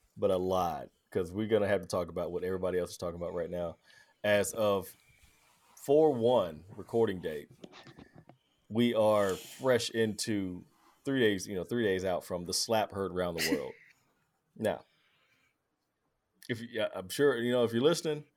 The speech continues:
Speaker 1: thank you. And you've probably, you know what we're talking about. Will Smith walked up on the stage at the Oscars and slapped the flavor out of Chris Rock's mouth. Now, the popular consensus is that he was wrong. I agree. Um,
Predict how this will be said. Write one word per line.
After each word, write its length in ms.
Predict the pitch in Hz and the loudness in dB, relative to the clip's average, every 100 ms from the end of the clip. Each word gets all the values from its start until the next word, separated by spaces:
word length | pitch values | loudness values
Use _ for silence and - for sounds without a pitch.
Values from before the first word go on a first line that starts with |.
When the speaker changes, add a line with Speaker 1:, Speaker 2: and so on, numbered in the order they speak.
| _ _ _ - | _ _ _ 4
Speaker 1:
thank 260 | 117 117 | 4 4
you. 200 | 117 113 - - _ _ | -2 -4 -8 -20 _ _
And 120 | 110 110 | -2 -2
you've 140 | 104 | 2
probably, 300 | 143 139 135 | 4 4 2
you 60 | 147 | 6
know 160 | 127 | 6
what 160 | 104 78 | 6 2
we're 60 | - | -4
talking 280 | 62 - | -8 -8
about. 200 | - 50 - _ _ _ - _ | -12 -14 -14 _ _ _ -20 _
Will 220 | 113 131 127 | 4 6 4
Smith 320 | 131 120 107 | 6 6 8
walked 280 | 113 113 113 | 8 8 4
up 60 | |
on 100 | 110 101 | 0 0
the 40 | |
stage 460 | - 101 95 92 98 | 2 2 2 0 -2
at 140 | 92 | -2
the 100 | 95 | 2
Oscars 420 | 98 90 - 90 87 | 2 2 -2 -6 -6
and 100 | 85 | -4
slapped 540 | - - 107 101 - | -4 0 2 2 0
the 60 | - | -10
flavor 540 | - 107 98 82 80 - | -4 2 4 4 -4 -2
out 240 | 95 90 - | -2 0 -2
of 200 | 87 - | -4 -4
Chris 260 | 107 87 | -6 -2
Rock's 320 | 92 80 - 87 | -2 -2 -4 -10
mouth. 240 | 71 - - - - - - _ _ - | -10 -10 -16 -20 -20 -20 -20 _ _ 0
Now, 420 | 104 92 90 - _ _ - | 2 4 2 -4 _ _ 0
the 80 | 113 | 2
popular 400 | - 127 127 113 | 8 8 6 -2
consensus 580 | 110 - 110 - 104 104 | -2 2 2 0 -6 -6
is 180 | 95 98 | -4 0
that 220 | 92 87 | 0 0
he 80 | 98 | -4
was 180 | 92 90 | -6 -2
wrong. 380 | 90 90 98 82 | 0 0 -4 -6
I 160 | 82 | -6
agree. 360 | 82 85 87 98 _ _ _ _ _ _ | -6 -4 -6 -8 _ _ _ _ _ _
Um, 380 | 92 90 80 | 0 0 -2